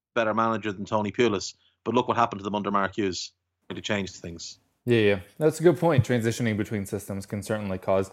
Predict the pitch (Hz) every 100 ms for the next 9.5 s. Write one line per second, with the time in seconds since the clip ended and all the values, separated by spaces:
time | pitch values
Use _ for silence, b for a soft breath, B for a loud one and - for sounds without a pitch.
0 | b b _ 135 113 104 - 120 - 156
1 | 160 - - - b b 127 123 135 -
2 | 160 156 151 165 180 - 190 190 - 131
3 | 110 110 104 - 101 107 117 - 196 185
4 | 165 160 131 120 143 139 147 165 B B
5 | - 120 123 131 127 113 110 120 110 104
6 | 98 95 - 107 117 B B 147 139 135
7 | 165 185 170 151 - 139 135 143 - -
8 | 202 180 180 151 127 156 - - 135 156
9 | 147 135 123 120 151